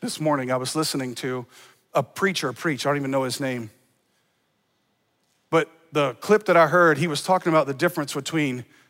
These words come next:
titles and testimony. And I instantly, I think, not I, the Holy Spirit instantly, like, just dropped it into my heart, "Jason, that's what you need to talk about with Nicodemus."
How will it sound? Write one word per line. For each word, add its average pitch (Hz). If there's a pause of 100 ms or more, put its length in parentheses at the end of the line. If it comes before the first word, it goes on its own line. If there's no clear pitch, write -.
(200)
titles 170
and 131
testimony. 110 (1800)
And 165
I 147
instantly, 147
I 139
think, 139 (160)
not 139
I, 120 (460)
the 151
Holy 185
Spirit 175
instantly, 170
like, 135
just -
dropped 165
it 160
into 151
my 139
heart, 143
"Jason, 143
that's 143
what 139
you 147
need 135
to 123
talk 143
about 196
with 123
Nicodemus." 120